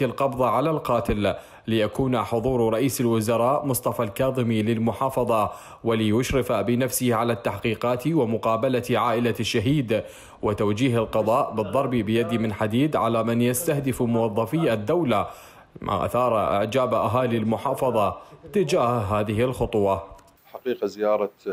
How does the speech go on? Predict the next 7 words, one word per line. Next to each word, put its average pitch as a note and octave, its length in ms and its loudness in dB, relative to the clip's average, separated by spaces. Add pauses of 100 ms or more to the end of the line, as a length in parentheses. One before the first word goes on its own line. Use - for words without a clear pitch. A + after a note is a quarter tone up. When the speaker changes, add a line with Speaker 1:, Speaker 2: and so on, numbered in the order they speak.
(380)
Speaker 2:
رئيس F#2 240 -6
الوزراء F#2 540 -4 (580)
مصطفى G2 320 -8
الكاظمي F#2 560 -4
إلى F2+ 520 -4 (580)
كربلاء F#2+ 480 -2
بعد F2+ 380 -8